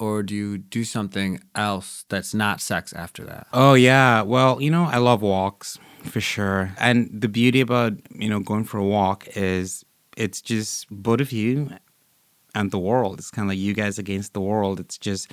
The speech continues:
Speaker 2: it's really no distractions at all. I mean, there's gonna be distractions, but it's just, you know, you guys just,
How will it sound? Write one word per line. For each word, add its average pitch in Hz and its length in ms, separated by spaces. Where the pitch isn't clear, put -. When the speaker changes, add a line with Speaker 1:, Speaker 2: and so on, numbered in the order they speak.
Speaker 2:
it's - 180
really 113 180
no 110 140
distractions 101 560
at 95 80
all. 98 160
I 98 60
mean, 101 180
there's 101 180
gonna 110 160
be 92 100
distractions, 110 600
but 92 180
it's 90 120
just, - 340
you 95 60
know, 95 80
you 98 240
guys 92 400
just, 95 320